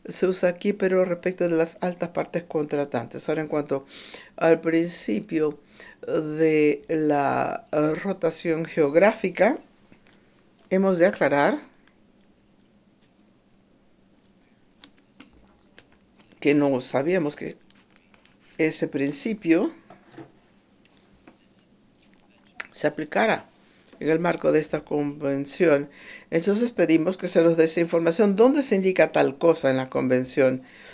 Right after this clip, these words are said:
En la convención se habla de varios grupos regionales. Y en este caso quisiéramos que quede claro de dónde sale ese principio de la rotación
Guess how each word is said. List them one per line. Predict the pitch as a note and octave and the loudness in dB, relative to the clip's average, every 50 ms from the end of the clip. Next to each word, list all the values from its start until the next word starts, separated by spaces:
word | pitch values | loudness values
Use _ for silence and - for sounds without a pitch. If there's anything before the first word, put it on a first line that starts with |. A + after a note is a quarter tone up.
| - - - _ - | -20 -20 -20 _ -6
En | - C3 B2 | -2 -2 0
la | A#2 A2 G#2+ | 0 -2 -2
convención | - A2+ A2+ A2 A#2 A#2 B2 B2 - - F3 F3 F3 F3 | -4 -4 -4 -4 -2 -4 -4 -4 -6 -4 -4 -4 -2 -2
se | - D3+ | 0 0
habla | C#3 C#3 D3+ D3+ | 2 2 0 0
de | D3 C3+ | -2 -2
varios | C3 C3+ C3+ C3+ C#3 C#3 C#3+ C#3 | 0 0 0 0 0 -2 -2 -4
grupos | C#3+ C#3 C3+ - D3 C3 | -4 -6 -4 -4 -4 -4
regionales. | B2 B2 B2 B2 C#3 C3 D#3+ F3+ G#3+ A#3+ A3+ G#3 - C3 C3 - - - - - - - _ _ _ _ _ _ _ _ _ _ _ _ - _ - _ _ _ _ | -2 -2 -4 -4 -4 -6 -4 -2 -2 0 0 0 0 0 -2 -4 -6 -12 -18 -20 -20 -20 _ _ _ _ _ _ _ _ _ _ _ _ -20 _ -20 _ _ _ _
Y | - D#3 D3 | -10 -6 -4
en | C#3+ C3 | -4 -4
este | B2+ C3 - - C#3 | -4 -6 -6 -8 -6
caso | - - D#3 - - - | -4 -6 -6 -6 -8 -10
quisiéramos | - D3 - - D#3+ D3+ D3 D3 C#3+ D#3+ G#3 D4 - - - - - - - _ _ _ _ _ _ _ _ _ _ _ _ _ _ _ _ _ _ _ _ _ _ _ _ _ _ - - _ _ _ | -10 -8 -6 -4 -2 -2 -2 -2 -2 -2 -4 -4 -6 -8 -10 -12 -14 -18 -20 _ _ _ _ _ _ _ _ _ _ _ _ _ _ _ _ _ _ _ _ _ _ _ _ _ _ -20 -20 _ _ _
que | - - E3+ | -8 -8 -8
quede | - - E3+ E3+ E3 F3 F3 F3 | -4 0 0 2 2 2 0 0
claro | - G3 E3+ D3+ C#3+ D3 - - _ _ _ _ - - - _ _ - | 0 0 0 0 0 -2 -6 -10 _ _ _ _ -20 -20 -20 _ _ -4
de | E3+ D#3+ E3 | -2 0 0
dónde | E3+ G3 G3 F3+ D#3+ D#3+ | 2 0 0 2 0 0
sale | D#3+ - F3 D#3 D3 D3+ D#3+ | 0 0 0 2 4 2 2
ese | D#3+ - E3 D#3+ | 2 2 0 0
principio | - D#3 D#3 D#3+ - - E3 - D#3+ E3 | 0 -2 -4 -4 -4 -6 -6 -2 0 0
de | D#3 D#3+ D#3+ | 2 2 2
la | D#3 D#3 | 0 0
rotación | D3+ D#3+ D3+ D3 - D3+ C#3+ - - D3+ D3 C#3+ C#3+ | -2 -4 -6 -4 -4 -4 -4 -2 -2 -2 0 -2 -2